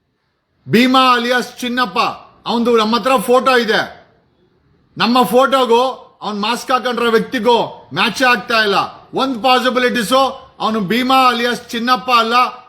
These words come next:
ಬೇರೆಯವ್ರನ್ನ ಕರ್ಕೊಂಬಂದು ಎಂಟೈರ್ ಇದನ್ನ ಎಸ್ ಐ ಟಿ ಅವರೇ ದಿಕ್ ತಪ್ಪಿಸ್ತಾ ಇದಾರೆ. ಒಂದ್ ಪಾಸಿಬಿಲಿಟೀಸು. ಎರಡನೇದು, ಅವನ್ ಭೀಮನ್ನ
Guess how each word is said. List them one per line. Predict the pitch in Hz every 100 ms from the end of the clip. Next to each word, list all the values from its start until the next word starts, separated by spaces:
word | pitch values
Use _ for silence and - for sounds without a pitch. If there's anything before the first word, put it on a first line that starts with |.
| _
ಬೇರೆಯವ್ರನ್ನ | 170 262 269 262 254 233
ಕರ್ಕೊಂಬಂದು | 214 262 254 240 214 254 247 - - -
ಎಂಟೈರ್ | 185 220 262 262 254 233 165 - - _ _ _ _ _ _ _ _ _ _ _ -
ಇದನ್ನ | 196 247 262 262 226
ಎಸ್ | - 269
ಐ | 269
ಟಿ | 214
ಅವರೇ | 254 247 262 240 170 - 120
ದಿಕ್ | 202 185
ತಪ್ಪಿಸ್ತಾ | 247 196 233 - 208
ಇದಾರೆ. | 196
ಒಂದ್ | 180 226 254
ಪಾಸಿಬಿಲಿಟೀಸು. | 226 214 214 208 175 180 147 110 - _ _ _ _ _
ಎರಡನೇದು, | 135 220 247 277 254 277 277 - - _ _ _ _ _ _ _ _ -
ಅವನ್ | 226 233
ಭೀಮನ್ನ | 185 262 277 269